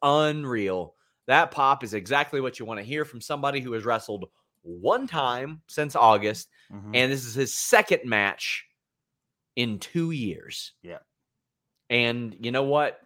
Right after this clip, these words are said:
Speaker 1: It didn't show it. Uh, Max Caster came out and did his rap and <laughs> talked about Joe being injury prone and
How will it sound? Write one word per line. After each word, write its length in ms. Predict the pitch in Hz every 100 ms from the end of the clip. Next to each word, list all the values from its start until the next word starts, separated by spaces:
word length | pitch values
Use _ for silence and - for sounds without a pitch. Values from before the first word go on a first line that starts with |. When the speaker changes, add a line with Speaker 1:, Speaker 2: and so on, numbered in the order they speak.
| _ -
Speaker 1:
It 140 | 107
didn't 220 | 120 117 113
show 320 | - 98 87
it. 140 | 85 _ _ _
Uh, 160 | 98 98
Max 340 | 110 143 147
Caster 420 | - 143 131 127 120
came 280 | 131 123
out 260 | 120 117 95
and 120 | 95
did 120 | 104 107
his 180 | 101
rap 400 | 95 107 110 107
and 200 | 95 90 - - - -
<laughs> 340 | _ - - -
talked 240 | 143 131
about 320 | 123 120 120
Joe 220 | 117 120 117
being 280 | 113 104
injury 400 | 104 156 143 151
prone 680 | 139 - 151 143 135 135 131
and 280 | 104 90 90